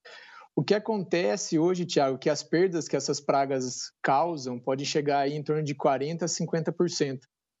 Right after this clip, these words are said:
E as perdas não necessariamente são só em termos de produtividade. Por exemplo, quando a gente fala de cigarrinha da cana, ela causa, causa um distúrbio fisiológico na cana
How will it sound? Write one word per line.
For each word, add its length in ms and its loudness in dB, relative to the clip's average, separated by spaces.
E 80 4
as 100 0
perdas 320 2
não 140 0
necessariamente 800 0
são 280 0
só 540 0
em 120 0
termos 300 0
de 80 0
produtividade. 1000 0
Por 140 4
exemplo, 380 -2
quando 180 0
a 60 2
gente 180 -2
fala 260 0
de 200 -4
cigarrinha 640 0
da 120 2
cana, 520 -2
ela 160 2
causa, 520 -2
causa 280 2
um 60 -4
distúrbio 600 -2
fisiológico 1080 0
na 160 -2
cana 480 -2